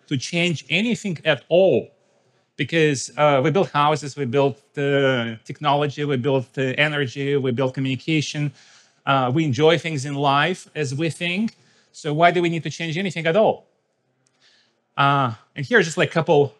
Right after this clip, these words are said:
points to think about. First, about ten-ish years ago,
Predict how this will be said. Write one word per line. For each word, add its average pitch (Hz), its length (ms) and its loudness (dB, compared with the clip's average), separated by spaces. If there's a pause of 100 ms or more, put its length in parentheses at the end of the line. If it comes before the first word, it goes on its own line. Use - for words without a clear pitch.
(180)
points 151 460 -2 (140)
to 160 100 2
think 180 320 -4
about. 98 400 -2 (1400)
First, 214 500 0 (1300)
about 147 380 2
ten-ish 233 420 -2
years 175 340 0
ago, 107 500 -2